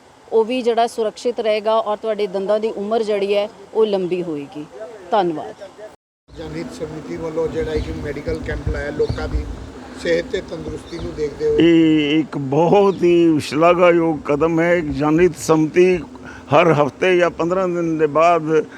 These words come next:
Speaker 3: ਪਟਿਆਲਾ ਸ਼ਹਿਰੀਆਂ ਦੀ ਸਿਹਤ ਦੀ ਚੈੱਕਅਪ ਲਈ ਮੈਡੀਕਲ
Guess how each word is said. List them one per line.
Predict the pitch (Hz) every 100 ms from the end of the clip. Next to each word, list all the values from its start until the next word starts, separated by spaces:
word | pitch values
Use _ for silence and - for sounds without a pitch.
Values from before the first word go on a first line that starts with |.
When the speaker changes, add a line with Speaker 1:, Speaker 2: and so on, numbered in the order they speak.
| - - -
Speaker 3:
ਪਟਿਆਲਾ | 135 147 156 165 175 175
ਸ਼ਹਿਰੀਆਂ | 165 - 175 185 185 180
ਦੀ | 170 165 170
ਸਿਹਤ | - - 175 196 -
ਦੀ | 180 165 170 170
ਚੈੱਕਅਪ | - 160 165 185 -
ਲਈ | 165 170
ਮੈਡੀਕਲ | 160 147 156 165 160 160 160